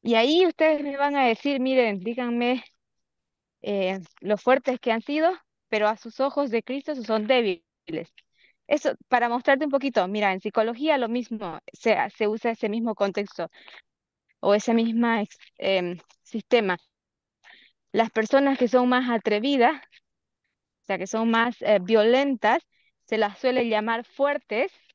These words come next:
porque, pues, agreden a otra persona y le hacen mucho daño.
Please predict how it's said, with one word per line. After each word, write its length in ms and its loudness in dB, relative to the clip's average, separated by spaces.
porque, 360 -4
pues, 320 -4
agreden 420 -2
a 60 -2
otra 180 0
persona 580 -2
y 120 -4
le 160 -2
hacen 240 -8
mucho 240 -4
daño. 280 0